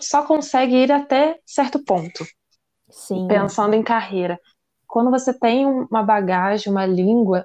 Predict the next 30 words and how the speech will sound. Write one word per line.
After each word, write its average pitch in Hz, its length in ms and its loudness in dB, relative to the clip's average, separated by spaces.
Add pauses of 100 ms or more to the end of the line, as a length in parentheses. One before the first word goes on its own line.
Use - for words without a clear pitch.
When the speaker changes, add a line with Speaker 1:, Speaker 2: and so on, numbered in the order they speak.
Speaker 1:
nossa, 233 640 -2 (380)
é 226 120 4
exatamente 262 540 0
aquilo 262 220 2
que 247 100 0
você 240 100 -6
falou. 214 420 0 (420)
Abre 226 380 2
a - 20 -6
sua 190 260 -4
mente, 165 420 -4
você 196 480 -2 (120)
começa 226 560 -2
a 226 40 2
ver 202 560 0 (140)
o 220 140 -4
mundo 233 360 4
de, 233 160 0
com - 180 -4
uma 240 200 2
outra 277 280 2
perspectiva. 226 1000 -2 (680)
E 233 200 6
até 254 480 2
na 370 760 0 (320)
psicologia 269 600 2
mesmo, 214 300 0
nós 208 260 0
três 214 360 2
somos 185 400 2